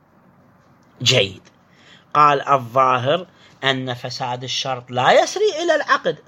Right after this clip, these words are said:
المشروط فيه، فيصح العقد ويلغو الشرط،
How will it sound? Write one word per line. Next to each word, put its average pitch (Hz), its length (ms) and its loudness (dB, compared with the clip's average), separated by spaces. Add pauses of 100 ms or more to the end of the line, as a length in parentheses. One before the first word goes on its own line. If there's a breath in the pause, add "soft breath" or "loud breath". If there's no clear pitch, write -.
المشروط 196 580 2
فيه، 135 400 -8 (460 soft breath)
فيصح 139 580 4
العقد 311 460 0
ويلغو 175 400 2
الشرط، - 340 -4